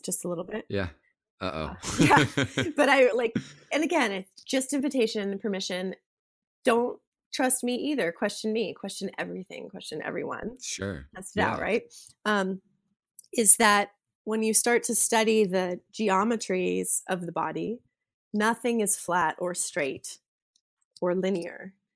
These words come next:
Speaker 1: So when we train in straight lines or single planes or parallel. And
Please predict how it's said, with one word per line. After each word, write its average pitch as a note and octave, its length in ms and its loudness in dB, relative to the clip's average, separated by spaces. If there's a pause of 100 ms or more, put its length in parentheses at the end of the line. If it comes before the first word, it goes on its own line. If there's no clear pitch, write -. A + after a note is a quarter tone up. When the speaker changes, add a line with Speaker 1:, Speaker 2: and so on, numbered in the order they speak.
(280)
Speaker 1:
So F#3+ 720 0 (540)
when G3+ 200 0
we F#3 380 2 (800)
train C4 720 0
in F#3 640 -2 (160)
straight G3+ 340 -2
lines F#3 380 -2
or F3 380 -2
single F3+ 360 -2
planes C4 760 -8
or E3+ 340 -4
parallel. C4+ 600 -8 (760)
And G#3 340 0